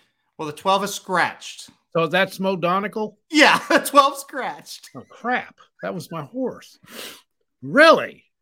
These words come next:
Speaker 2: When did this happen? Have I, has this happened, like, three days ago and I didn't know it?
Speaker 1: Oh, uh, late last night or late
Speaker 2: Oh,
Speaker 1: yesterday
Speaker 2: well, I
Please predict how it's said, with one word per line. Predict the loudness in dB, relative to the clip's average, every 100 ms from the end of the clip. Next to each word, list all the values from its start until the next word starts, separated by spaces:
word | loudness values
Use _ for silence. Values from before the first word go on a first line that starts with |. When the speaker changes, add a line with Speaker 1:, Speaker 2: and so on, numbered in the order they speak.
| _
Speaker 2:
When | -4 -2
did | -2
this | -2 -6 -2
happen? | -2 -2 -8 -16 _ _
Have | -10 -10
I, | -12 -16 -12
has | -8
this | -8 -2
happened, | -2 0 -4
like, | -6
three | -6 -4 -2
days | -2 -2
ago | -4 -4 -4
and | -4
I |
didn't | -4 -6 -6
know | -6 -8
it? | -12 _ _ _ _ _ -2
Speaker 1:
Oh, | 0 0
uh, | -2 -2
late | -6 -6
last | -4 -4 -4
night | -6 -4 -4 -6
or | -8 -10 -12
late | -10 -10 -6
Speaker 2:
Oh, | -4
Speaker 1:
yesterday | -4 -4
Speaker 2:
well, |
I | -4